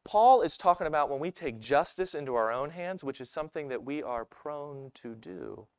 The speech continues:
is it not? When someone wrongs us, we aren't supposed to get back at them. And that's hard for us. That's hard for us. It goes against our nature.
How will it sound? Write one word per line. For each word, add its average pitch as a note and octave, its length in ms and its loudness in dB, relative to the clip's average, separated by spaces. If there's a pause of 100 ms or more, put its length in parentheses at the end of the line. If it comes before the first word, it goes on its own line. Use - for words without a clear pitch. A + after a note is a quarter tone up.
(280)
is A2+ 120 -8
it G#2 120 -12
not? C3+ 360 -16 (1200)
When F#3+ 140 4
someone G#3+ 360 4
wrongs G3+ 640 4
us, B2+ 280 2 (300)
we F3+ 200 -8
aren't C#4 120 -8
supposed - 180 -8
to B2+ 40 -6
get A2 240 -4
back - 300 -2
at A2+ 140 -10
them. B2 320 -10 (840)
And A3+ 100 2
that's C#4+ 140 6
hard D4 320 6
for F3 320 0
us. - 380 -10 (800)
That's A#3 140 -4
hard C4 140 4
for A#3 60 0
us. E3+ 80 -2
It D3+ 60 -6
goes G#3 160 6
against G#3 240 -2
our D3 100 -8
nature. C#3 680 -14